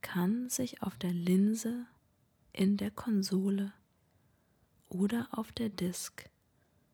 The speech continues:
Feuchtigkeit kondensieren. In diesem Fall ist die Funktion der Konsole möglicherweise beeinträchtigt.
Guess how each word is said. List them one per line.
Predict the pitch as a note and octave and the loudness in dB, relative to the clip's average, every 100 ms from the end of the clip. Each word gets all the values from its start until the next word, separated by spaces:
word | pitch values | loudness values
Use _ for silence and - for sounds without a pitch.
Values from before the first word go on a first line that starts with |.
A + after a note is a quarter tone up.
| _ _ _ | _ _ _
Feuchtigkeit | - - F#3 F3+ - - - - - G3 F#3+ G3 - - _ _ | -20 -4 0 0 -4 -12 -14 -14 -8 -6 -6 -10 -16 -20 _ _
kondensieren. | - F#3+ F3+ F#3 F#3+ G3 G3+ G3+ G3+ - _ _ _ _ _ _ _ _ _ _ _ _ _ _ _ _ _ _ _ _ _ _ _ _ _ _ | -2 2 2 2 2 2 0 -2 -8 -8 _ _ _ _ _ _ _ _ _ _ _ _ _ _ _ _ _ _ _ _ _ _ _ _ _ _
In | G3+ G3 F#3+ | 4 6 4
diesem | F#3+ - C4 | 2 2 -4
Fall | - - G3+ G#3 A3 - _ _ _ _ _ _ _ _ | -4 -4 -2 0 -4 -10 _ _ _ _ _ _ _ _
ist | - G#3 - - | 0 0 0 -4
die | G#3+ | -6
Funktion | - F#3+ - - - F#3 G3+ A#3+ B3 - _ - | -2 -4 -4 -6 2 4 4 0 -6 -18 _ -4
der | G#3 | -4
Konsole | - A3+ G#3+ G3+ F3+ F#3 F#3 F#3+ - _ _ _ _ _ _ _ _ _ | 0 2 2 4 2 2 0 -6 -10 _ _ _ _ _ _ _ _ _
möglicherweise | F#3 E3+ F3+ F3 A3+ - - G#3 F3 D#3 E3+ F3 F#3+ G#3 - - _ _ | 2 4 2 -2 -8 -8 -6 -4 -2 -2 -2 -2 -2 -4 -8 -20 _ _
beeinträchtigt. | - - F#3+ F3+ F3+ - F3 - - - F#3 - - | -10 -4 0 0 -2 -8 -10 -12 -12 -10 -10 -14 -20